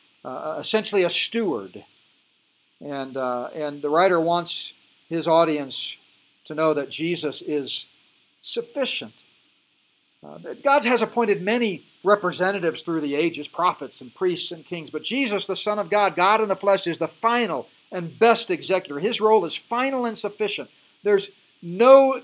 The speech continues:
other need for candidates to apply. He is it. The application process is closed, and the writer says, "He is so much better than the angels." Remember, the law was appointed through angels,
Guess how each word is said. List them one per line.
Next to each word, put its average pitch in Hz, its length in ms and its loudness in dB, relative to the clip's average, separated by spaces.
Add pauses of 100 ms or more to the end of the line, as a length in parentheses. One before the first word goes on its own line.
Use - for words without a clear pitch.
(120)
other 240 300 6
need 220 340 0
for 185 100 -4
candidates 214 560 -2
to 190 140 0
apply. 131 480 -2 (600)
He 220 240 2
is 196 120 4
it. 160 300 -2 (580)
The - 140 -18
application 190 680 2
process 143 760 -4 (480)
is 135 120 -12
closed, 120 460 -6
and 123 100 -10
the 123 60 -8
writer 127 280 -4
says, 123 500 -8 (340)
"He 151 140 -6
is - 160 -4
so 214 640 2
much 175 500 -2 (240)
better 151 460 2 (480)
than 131 140 -12
the 135 120 -14
angels." 123 420 -14
Remember, 147 200 -6
the 139 80 -4
law 147 360 6
was 131 160 -4
appointed 143 480 -10
through 147 180 -8
angels, 143 760 -12